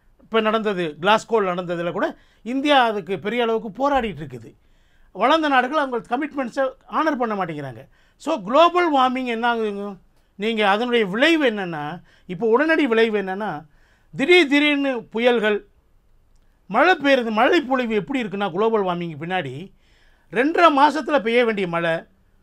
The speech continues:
ஒரு நாள்ல, ரெண்டு நாள்ல, மூணு நாள், நாலு நாள்ல பெய்யுது. ரெண்டாயிரத்தி பதினஞ்சுல மூணு மணி நேரத்துல காஞ்சிபுரத்துலயும் திருவள்ளூர்லயும்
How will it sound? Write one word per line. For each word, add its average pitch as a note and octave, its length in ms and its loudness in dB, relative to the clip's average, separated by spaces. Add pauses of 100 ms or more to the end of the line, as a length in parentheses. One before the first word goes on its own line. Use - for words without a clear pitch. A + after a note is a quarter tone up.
(140)
ஒரு A#3 240 0
நாள்ல, B3+ 240 4
ரெண்டு A3+ 320 -2
நாள்ல, G#3+ 220 0
மூணு G#3+ 180 -6
நாள், G#3 180 -2
நாலு F#3+ 280 -2
நாள்ல F3+ 200 -2
பெய்யுது. B2 180 -10 (1120)
ரெண்டாயிரத்தி D4 420 6
பதினஞ்சுல A3 760 -2 (540)
மூணு D#4 300 0
மணி B3 200 2
நேரத்துல A#3 400 0
காஞ்சிபுரத்துலயும் G#3 960 -4 (160)
திருவள்ளூர்லயும் F3 760 -4